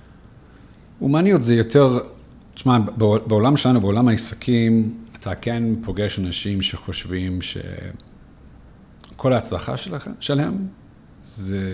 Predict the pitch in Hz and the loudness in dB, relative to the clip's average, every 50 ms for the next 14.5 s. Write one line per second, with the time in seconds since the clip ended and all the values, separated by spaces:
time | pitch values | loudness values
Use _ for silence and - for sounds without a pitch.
0 | 95 95 95 95 95 95 92 92 92 92 - - - - - - - - - - | -8 -8 -8 -8 -8 -8 -8 -8 -10 -12 -14 -16 -18 -20 -20 -20 -20 -20 -20 -20
1 | - - - - - - - - - - - - - - - - - 117 135 - | -20 -16 -16 -16 -16 -18 -20 -20 -20 -20 -20 -20 -20 -20 -14 -6 -4 -4 -2 -2
2 | 107 117 113 - - 98 85 - - - - - - - - - - - - - | 0 0 0 0 -2 -4 -6 -6 -10 -14 -16 -16 -16 -16 -18 -18 -20 -20 -20 -20
3 | - - - - - - - - 123 - - - - - - - - - - - | -20 -20 -20 -20 -20 -20 -16 -14 -12 -12 -10 -12 -12 -14 -16 -20 -20 -20 -16 -10
4 | - 143 143 - 151 120 - 151 151 147 131 - 131 117 107 104 104 101 92 - | -8 -8 -4 -2 -4 -2 0 0 0 0 0 0 0 -2 -2 -2 -2 -4 -4 -6
5 | - - 107 101 - - 143 135 - 147 127 101 90 - - - 175 185 170 - | -8 -8 -6 -6 -6 -4 -4 -4 -2 0 0 0 -2 -4 -4 -4 -4 -4 -4 -6
6 | - 110 113 110 110 104 104 104 101 101 101 101 95 98 - - - - - - | -6 -4 -2 -2 -2 -2 -2 -4 -4 -4 -4 -6 -8 -10 -14 -20 -20 -20 -20 -20
7 | - - - - - - - - - - 92 98 - 101 92 98 104 - 107 98 | -20 -20 -20 -20 -20 -20 -20 -16 -10 -8 -6 -6 -6 -6 -6 -6 -6 -6 -8 -8
8 | 95 - - - - - - - - - - - - - - - - - - - | -8 -10 -12 -14 -16 -20 -20 -20 -20 -20 -20 -20 -20 -20 -20 -20 -20 -20 -20 -20
9 | - - - - - 110 95 92 98 101 98 98 101 120 131 143 147 143 143 139 | -20 -20 -20 -20 -16 -14 -12 -8 -4 -4 -2 0 2 4 4 6 6 6 6 4
10 | 131 120 127 131 127 127 123 117 104 95 90 90 92 92 - 95 90 - - 98 | 4 4 4 6 6 6 6 4 4 2 -2 -4 -8 -10 -10 -10 -10 -10 -10 -12
11 | 104 - - - 123 107 104 104 107 104 - 110 95 - - 104 104 101 98 - | -14 -14 -18 -16 -10 -6 -4 -4 -4 -4 -4 -6 -8 -6 -4 -4 -4 -4 -6 -8
12 | - 101 95 95 92 92 92 92 92 90 85 - - - - - - - - - | -8 -6 -6 -6 -6 -6 -6 -6 -8 -8 -10 -12 -18 -20 -20 -20 -20 -20 -20 -20
13 | - - - - - - 104 95 98 92 - - 101 104 107 113 117 117 110 104 | -20 -20 -20 -20 -14 -12 -8 -8 -8 -8 -6 -4 -2 0 2 2 2 2 0 -2
14 | 95 104 104 98 95 95 95 92 92 | -4 -2 -2 -2 -2 -2 -4 -6 -6